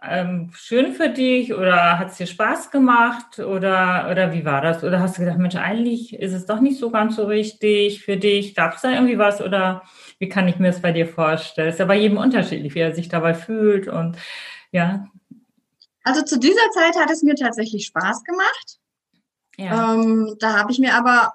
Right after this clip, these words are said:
Speaker 2: noch wirklich gar nicht so viele Gedanken gemacht.
Speaker 1: Mhm.
Speaker 2: Aber es hat mir Spaß gemacht, auf jeden Fall.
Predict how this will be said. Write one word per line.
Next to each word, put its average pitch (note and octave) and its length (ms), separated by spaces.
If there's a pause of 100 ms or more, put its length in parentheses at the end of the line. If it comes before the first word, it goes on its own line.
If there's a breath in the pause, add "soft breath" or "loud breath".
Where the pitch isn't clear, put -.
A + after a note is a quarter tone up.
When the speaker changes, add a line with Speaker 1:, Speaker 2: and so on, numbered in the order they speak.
Speaker 2:
noch A#3+ 200
wirklich A3+ 320
gar G#3+ 180
nicht B3 160
so A#3 100
viele A3+ 480
Gedanken G#3+ 500
gemacht. E3+ 540 (260)
Speaker 1:
Mhm. G3+ 720 (640)
Speaker 2:
Aber G3+ 260
es D#4+ 80
hat F4 160
mir A4+ 80
Spaß - 300
gemacht, D#3+ 340
auf G3 120
jeden D4 200
Fall. - 240